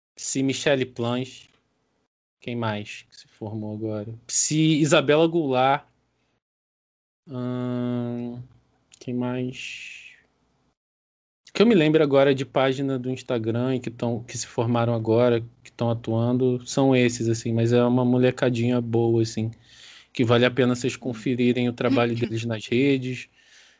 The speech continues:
Speaker 1: Tão sempre postando, tem responsabilidade, é,
Speaker 2: É, eu
Speaker 1: vale a
Speaker 2: tô,
Speaker 1: pena.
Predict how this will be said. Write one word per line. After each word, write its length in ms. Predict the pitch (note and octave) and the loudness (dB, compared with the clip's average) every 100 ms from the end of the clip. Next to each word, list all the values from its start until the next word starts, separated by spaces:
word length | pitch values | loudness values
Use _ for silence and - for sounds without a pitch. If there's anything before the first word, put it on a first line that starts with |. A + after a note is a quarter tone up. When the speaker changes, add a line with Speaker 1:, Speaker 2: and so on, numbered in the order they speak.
| _ - | _ -6
Speaker 1:
Tão 440 | A2+ A2+ A2 A2 | -4 -2 -2 -4
sempre 300 | A2+ B2 A#2+ | -2 -2 -2
postando, 800 | A#2 A2 - - A2+ B2+ B2+ A#2+ | -4 -4 -4 -4 -2 0 -2 -2
tem 280 | A#2 A#2 A2+ | -2 0 0
responsabilidade, 1300 | G#2 A2 - - G#2 G2+ G2+ A2 A#2+ A#2+ A#2 A2+ G#2+ G#2+ | -2 -6 -6 -6 -4 -4 -2 2 4 2 0 -2 -6 -8
é, 320 | G#2+ G#2 G#2 G2+ | -8 -8 -10 -12
Speaker 2:
É, 180 | - A2+ | -16 -2
eu 60 | |
Speaker 1:
vale 200 | A#2+ A#2+ | 0 2
a 60 | A#2+ | 0
Speaker 2:
tô, 80 | - | -2
Speaker 1:
pena. 220 | G#2+ | -6